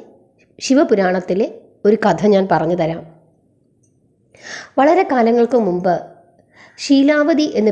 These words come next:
പേരായ ഒരു പതിവ്രത രത്നമുണ്ടായിരുന്നു. ശീലാവതിയുടെ പാതിവൃത്യത്തെ വെല്ലുവാൻ കഴിവുള്ള മറ്റൊരു സ്ത്രീയും അന്ന് ഭൂമിയിൽ ഉണ്ടായിരുന്നില്ല.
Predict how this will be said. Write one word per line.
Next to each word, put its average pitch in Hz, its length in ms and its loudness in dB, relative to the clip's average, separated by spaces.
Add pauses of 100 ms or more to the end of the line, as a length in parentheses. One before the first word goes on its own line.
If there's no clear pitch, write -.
പേരായ 180 520 0 (360)
ഒരു 285 200 0 (120)
പതിവ്രത 269 480 0 (540)
രത്നമുണ്ടായിരുന്നു. 165 960 -2 (1300)
ശീലാവതിയുടെ 254 800 2
പാതിവൃത്യത്തെ 254 920 2
വെല്ലുവാൻ 262 540 2
കഴിവുള്ള 247 500 2
മറ്റൊരു 254 460 2
സ്ത്രീയും 220 680 0
അന്ന് 196 340 0 (440)
ഭൂമിയിൽ 247 580 2
ഉണ്ടായിരുന്നില്ല. 233 880 0